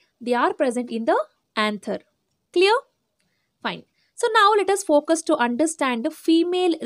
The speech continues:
reproductive part in detail. So this is how the carpel looks like.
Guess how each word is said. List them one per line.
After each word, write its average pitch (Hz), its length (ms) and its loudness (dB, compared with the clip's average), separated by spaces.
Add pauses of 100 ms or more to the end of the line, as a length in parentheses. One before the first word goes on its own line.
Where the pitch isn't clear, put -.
reproductive 254 500 -4
part 214 280 -4 (140)
in 262 200 -6
detail. 202 400 -8 (1200)
So 285 120 -2
this 254 160 -4
is 277 180 -4
how 285 220 4
the 339 120 -2
carpel 262 500 -2 (120)
looks 247 280 -6
like. 196 160 -8